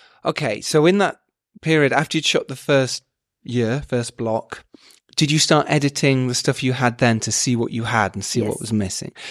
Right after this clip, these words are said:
Speaker 1: Did that help you? And I mean that in a way, 'cause sometimes if you do it all in three weeks, four weeks, six weeks, your shoot, and you're not allowed pickups, you don't get a chance to breathe and look at your film and go, "Ah,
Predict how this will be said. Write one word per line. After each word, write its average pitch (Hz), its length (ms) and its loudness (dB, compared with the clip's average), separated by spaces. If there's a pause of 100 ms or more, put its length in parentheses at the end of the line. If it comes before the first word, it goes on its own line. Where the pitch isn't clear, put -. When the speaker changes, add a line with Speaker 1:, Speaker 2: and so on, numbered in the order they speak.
(280)
Speaker 1:
Did 139 140 4
that 175 120 2
help - 480 -2
you? - 180 -10 (520)
And 131 120 2
I 131 40 4
mean 151 220 6
that 143 140 2
in 131 100 0
a 127 40 2
way, 120 140 0
'cause 117 180 -8
sometimes 113 800 0
if - 180 -2
you 139 60 -2
do 156 140 8
it 143 60 6
all 135 200 8
in 120 320 0
three 117 220 0
weeks, 117 240 0
four 113 240 -2
weeks, 113 340 -2
six - 300 -6
weeks, 113 240 -4
your 110 120 0
shoot, 107 380 -4 (420)
and 123 100 -2
you're 120 100 4
not 127 160 2
allowed 120 260 0
pickups, - 580 -8 (420)
you 135 180 0
don't 160 240 4
get 139 120 4
a - 120 -2
chance 131 260 0
to 123 100 -4
breathe 113 520 2 (200)
and 113 280 2
look 151 200 -2
at - 100 -10
your 110 140 -6
film 110 340 -8
and 104 120 -12
go, 110 300 -6
"Ah, 113 300 2